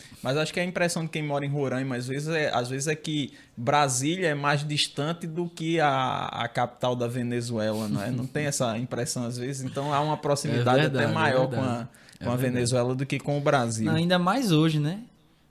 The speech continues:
Speaker 2: Na, naquela época que a gente morava lá, você ainda tem, tinha uma,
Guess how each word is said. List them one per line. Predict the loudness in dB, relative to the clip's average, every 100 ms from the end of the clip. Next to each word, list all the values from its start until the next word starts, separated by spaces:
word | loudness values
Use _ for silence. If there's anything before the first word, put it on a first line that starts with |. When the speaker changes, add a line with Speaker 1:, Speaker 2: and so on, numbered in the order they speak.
| -4
Speaker 2:
Na, | 2 4 4
naquela | 2 2 6 6
época | 6
que | 4
a |
gente | 2 2
morava | 2 4 4
lá, | 2 2 2 0
você | -4 -8 -12 -10 -6
ainda | -4 -6
tem, | -4 -4 -2 -4 -6 -8
tinha | -6
uma, | -4 0 0 -2